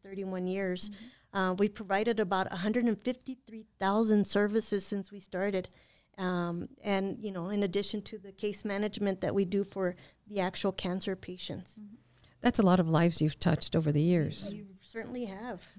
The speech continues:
Speaker 3: So there's a lot of services available. So, uh, you know, <sighs> I, I reported on, on breast cancer for years,
Speaker 2: Mm-hmm.
Speaker 3: years, decades.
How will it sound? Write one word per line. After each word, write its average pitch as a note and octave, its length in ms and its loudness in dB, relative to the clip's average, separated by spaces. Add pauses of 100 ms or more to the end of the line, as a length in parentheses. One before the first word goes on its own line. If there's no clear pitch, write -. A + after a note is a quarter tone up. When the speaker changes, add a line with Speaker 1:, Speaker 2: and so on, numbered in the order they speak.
Speaker 3:
So C4+ 160 8
there's F4 200 6
a D4+ 60 8
lot A3+ 160 8
of G#3+ 80 8
services G3+ 480 4
available. E3+ 400 6
So, A3+ 300 6
uh, B3 160 4
you C#4+ 160 6
know, D4+ 160 8 (300)
<sighs> - 160 0
I, B3+ 300 2
I C#4 100 4
reported A3+ 540 4
on, F3 200 4
on F3+ 160 2
breast F#3+ 240 4
cancer F#3 340 0
for - 160 -6
years, D#4+ 760 4
Speaker 2:
Mm-hmm. G#3+ 160 -14
Speaker 3:
years, F4 360 6
decades. A3 760 2